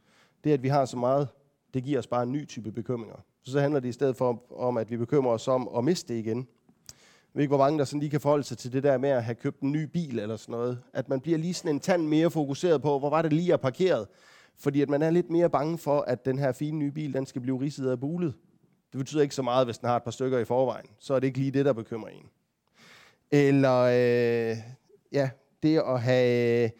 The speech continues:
sat nye solceller på, øh, taget. Det, det er sådan en irriterende ting, jeg sådan kan huske har bekymret mig. Jeg gjorde det for, øh,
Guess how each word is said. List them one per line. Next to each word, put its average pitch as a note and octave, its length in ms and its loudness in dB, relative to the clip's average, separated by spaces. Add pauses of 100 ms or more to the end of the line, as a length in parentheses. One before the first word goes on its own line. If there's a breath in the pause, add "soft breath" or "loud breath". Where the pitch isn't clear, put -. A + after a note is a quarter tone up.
(200 soft breath)
sat D3 320 0
nye E3+ 200 0
solceller E3 580 2
på, C3 240 0
øh, B2 420 2
taget. C#3+ 480 -4
Det, D3 240 -2
det D#3 80 0
er D#3 40 0
sådan E3 180 -4
en D3 120 -2
irriterende C#3+ 640 -2
ting, C3+ 360 -6
jeg B2+ 120 -4
sådan C3+ 200 -6
kan B2+ 140 -4
huske D#3 260 -6
har C3+ 120 -2
bekymret C3+ 420 -2
mig. B2 300 0
Jeg B2 100 -2
gjorde D3 220 0
det C#3 120 -4
for, A#2+ 160 0
øh, A2+ 320 -2